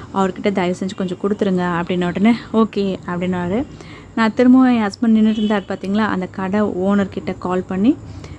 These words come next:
என் ஹஸ்பண்ட் கிட்ட இது மாதிரி சொன்னேன், "இந்த இடத்தாண்ட இருக்காங்களா, நீங்க கால் பண்ணிட்டு போனீங்கன்னா உங்ககிட்ட கொடுத்துருவாங்க" அப்படின்ன உடனே அதே மாதிரி போய் வாங்கிட்டு வந்துட்டாரு. அதை எடுத்து கொடுத்தவருக்கு ரொம்ப, ரொம்ப நன்றி.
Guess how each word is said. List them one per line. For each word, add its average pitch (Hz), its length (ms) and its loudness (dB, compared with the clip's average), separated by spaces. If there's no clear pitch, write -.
என் 214 180 4
ஹஸ்பண்ட் 214 240 4
கிட்ட 202 180 0
இது 196 100 0
மாதிரி 196 180 0
சொன்னேன், 190 260 -2
"இந்த 190 240 2
இடத்தாண்ட 202 280 2
இருக்காங்களா, 196 360 2
நீங்க 196 200 4
கால் 190 260 0
பண்ணிட்டு 190 320 -2
போனீங்கன்னா 185 340 0
உங்ககிட்ட 185 340 0
கொடுத்துருவாங்க" 185 540 -4
அப்படின்ன 180 300 -2
உடனே 196 260 4
அதே 190 260 0
மாதிரி 196 320 2
போய் 202 180 2
வாங்கிட்டு 190 480 0
வந்துட்டாரு. 190 340 -2
அதை 185 200 -2
எடுத்து 247 280 4
கொடுத்தவருக்கு 214 500 -2
ரொம்ப, 180 240 -2
ரொம்ப 190 220 0
நன்றி. 196 580 2